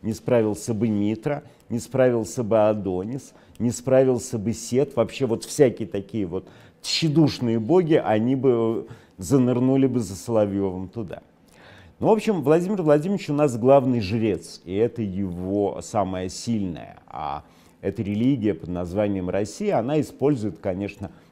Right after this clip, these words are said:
культовую оболочку православия, она очень удобная, она уже придумана, её не надо придумывать. А, и, конечно, православию надо было бы помочь, потому что церковь существенно обеднела не только из-за ковида.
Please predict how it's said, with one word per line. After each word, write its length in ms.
культовую 520
оболочку 640
православия, 680
она 160
очень 280
удобная, 580
она 200
уже 200
придумана, 640
её 240
не 140
надо 280
придумывать. 880
А, 460
и, 260
конечно, 480
православию 680
надо 260
было 120
бы 120
помочь, 400
потому 260
что 140
церковь 320
существенно 720
обеднела 500
не 160
только 380
из-за 220
ковида. 360